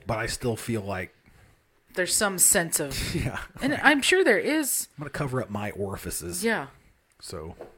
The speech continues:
Speaker 2: I'm sure there's kind of a little bit of a two-way protection
Speaker 1: Yeah.
Speaker 2: to some effect.
Speaker 1: I wonder what that is.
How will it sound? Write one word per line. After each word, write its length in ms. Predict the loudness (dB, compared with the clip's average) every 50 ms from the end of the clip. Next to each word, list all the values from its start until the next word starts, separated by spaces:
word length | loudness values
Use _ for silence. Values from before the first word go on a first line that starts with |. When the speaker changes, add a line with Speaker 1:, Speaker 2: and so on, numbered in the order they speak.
| _ -14 -10
Speaker 2:
I'm 60 | -8
sure 120 | -6 -4 -4
there's 300 | -4 -4 -4 -6 -6 -8
kind 220 | -6 -6 -6 -6
of 120 | -6 -8
a 80 | -8 -8
little 280 | -6 -4 -2 -2 -2 -2
bit 120 | -2 -4
of 80 | -6 -6
a 40 | -8
two-way 320 | -10 -10 -8 -8 -8 -8
protection 600 | -8 -12 -16 -14 -14 -14 -12 -12 -10 -8 -8 -8 -10 _ _ _ _ _ _ _ _ _ _
Speaker 1:
Yeah. 140 | -10 -10
Speaker 2:
to 80 | -8 -8
some 220 | -8 -8 -8 -10
effect. 440 | -12 -14 -12 -12 -14 -14 -14 _ -20 -20 _ _ _ _ _ _ _ _ _ _ _ _ -20 -20 -20 -20 _ _ _ _ -16
Speaker 1:
I 60 | -12
wonder 120 | -10 -8 -8
what 120 | -10 -8
that 160 | -10 -10 -8
is. 260 | -8 -8 -10 -12 -14